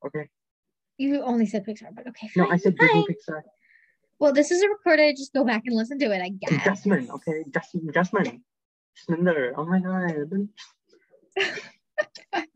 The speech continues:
Speaker 2: No, okay, so I feel like it's so creepy that he's not able to respect her father. And, like, it would be one thing if he was like, "Oh, I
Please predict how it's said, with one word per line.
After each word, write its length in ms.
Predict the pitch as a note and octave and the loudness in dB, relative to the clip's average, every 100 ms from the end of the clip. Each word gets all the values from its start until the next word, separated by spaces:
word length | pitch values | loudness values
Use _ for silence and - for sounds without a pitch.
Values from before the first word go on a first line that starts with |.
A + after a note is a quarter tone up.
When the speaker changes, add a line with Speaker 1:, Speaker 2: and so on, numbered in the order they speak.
| - - - - - | -12 -10 -8 -10 -4
Speaker 2:
No, 180 | C#4+ C#4+ | 0 2
okay, 200 | C#4 C#4+ | 2 -2
so 260 | A#3 B3 G3+ _ _ _ _ _ _ _ D#4 | -2 -6 -8 _ _ _ _ _ _ _ -2
I 100 | D4+ | 0
feel 200 | D#4+ F4 | 0 0
like 140 | E4+ - _ _ _ _ _ _ _ _ | -2 -6 _ _ _ _ _ _ _ _
it's 220 | D#4 - | -8 -8
so 340 | - - D4 D#4+ | -6 0 0 0
creepy 400 | - C4+ A#3+ B3+ | -8 -10 -6 -4
that 140 | A#3+ | -2
he's 160 | A#3+ G#3+ | -2 -4
not 280 | G#3+ G#3+ | -4 -6
able 200 | A#3+ G3+ | -6 -6
to 80 | G#3+ - | -8 -10
respect 640 | G3 G3 - - F#3 G#3 - - | -12 -12 -18 -10 -8 -8 -12 -10
her 120 | G3+ | -10
father. 260 | G3 G3 G#3+ | -8 -8 -8
And, 160 | B3 C#4 | -4 -6
like, 100 | C#4 - - _ _ | -6 -16 -20 _ _
it 80 | D#4+ | 4
would 140 | F#4+ | 4
be 120 | G4 | 6
one 240 | D4+ A#3+ B3 | 4 2 -2
thing 160 | D#4 | -4
if 100 | B3 - | -4 -4
he 120 | B3 | -4
was 220 | A3+ A3+ | 0 0
like, 200 | A3+ G#3+ - _ | 0 -2 -6 _
"Oh, 300 | C#4 D4 | 0 2
I 60 | D4 | 2